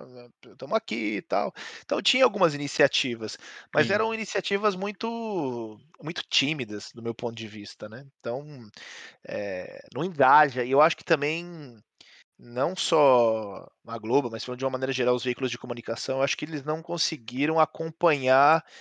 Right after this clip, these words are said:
Speaker 1: a evolução da comunicação de uma maneira geral, né. A
Speaker 2: Uhum.
Speaker 1: Globo ainda acho que foi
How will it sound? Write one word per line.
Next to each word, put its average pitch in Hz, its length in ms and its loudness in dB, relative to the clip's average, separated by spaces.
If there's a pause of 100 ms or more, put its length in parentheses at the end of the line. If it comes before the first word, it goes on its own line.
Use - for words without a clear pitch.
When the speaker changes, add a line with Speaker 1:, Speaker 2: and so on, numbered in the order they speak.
(220)
Speaker 1:
a 123 160 6
evolução 135 600 2
da 151 80 2
comunicação 147 760 -2
de 151 60 -6
uma 147 60 2
maneira 147 300 2
geral, 139 480 6 (320)
né. 127 240 -2
A 123 120 -4
Speaker 2:
Uhum. 127 60 -4
Speaker 1:
Globo 156 240 -2
ainda 180 200 2
acho 185 120 -2
que - 140 -6
foi 185 580 -2